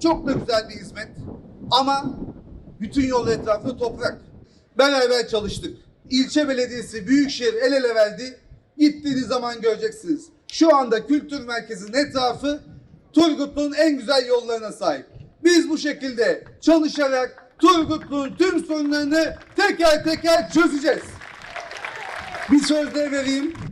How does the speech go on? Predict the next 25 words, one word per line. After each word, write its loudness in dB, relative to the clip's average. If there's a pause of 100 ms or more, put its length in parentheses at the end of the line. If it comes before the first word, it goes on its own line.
(120)
Manşet -4
de -6
oldu. 0 (500)
Ergenekon 2
Kavşağı'nın -2
projesi -4
tamamlanıyor. -2 (340)
İki 6
bin 0
yirmi 0
altıda 2 (400)
inşallah 4
ihalesini 4
yapacağız 0
Turgutlu'ya -2
da. -2
Buna 0
müjdemiz -2
olsun. 2 (1300)
Ben 0
hiçbir 2
sorunu, -2 (640)
Turgutlu'nun 0
hiçbir 0
sorunu -4